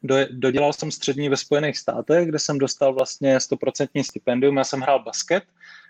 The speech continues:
a můj trenér tady z téhle školy si nějak blbě přečetl nebo převedl vlastně údaj o mé výšce z centimetru do stop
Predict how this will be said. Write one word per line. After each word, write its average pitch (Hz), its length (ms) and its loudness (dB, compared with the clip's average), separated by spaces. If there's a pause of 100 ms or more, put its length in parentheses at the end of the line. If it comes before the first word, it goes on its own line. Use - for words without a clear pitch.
(120)
a 127 140 2
můj 135 220 2
trenér 143 460 2
tady 139 200 0
z - 80 -8
téhle 147 300 2
školy 117 480 2
si 139 200 0
nějak 131 300 2
blbě 131 300 2
přečetl 143 560 0
nebo 139 220 2
převedl 143 720 2 (460)
vlastně 131 320 -2
údaj 139 380 4
o 135 80 0
mé 143 180 2
výšce 127 360 -2
z - 80 -2
centimetru 131 920 2
do 127 140 -4
stop - 400 -2